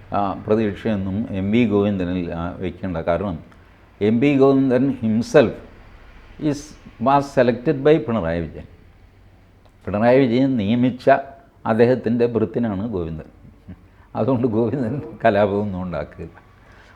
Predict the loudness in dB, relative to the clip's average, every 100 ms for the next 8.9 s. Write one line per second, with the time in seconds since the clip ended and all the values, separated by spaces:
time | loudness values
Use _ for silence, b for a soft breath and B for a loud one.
0 | _ 0 4 4 4 4 4 6 6 6
1 | 4 2 0 2 2 2 0 0 2 2
2 | 0 0 0 0 -4 -6 -4 -4 -2 -4
3 | 0 -2 -2 -8 -6 -2 -4 -4 -6 -4
4 | -6 -6 -6 -8 -16 -20 -20 -20 -20 -20
5 | -10 -4 0 2 2 2 -2 B B B
6 | B -4 -4 2 4 6 6 4 2 -2
7 | -8 -18 -14 -16 -4 -2 0 0 -2 -2
8 | -4 -4 -6 -6 -6 -6 -8 -14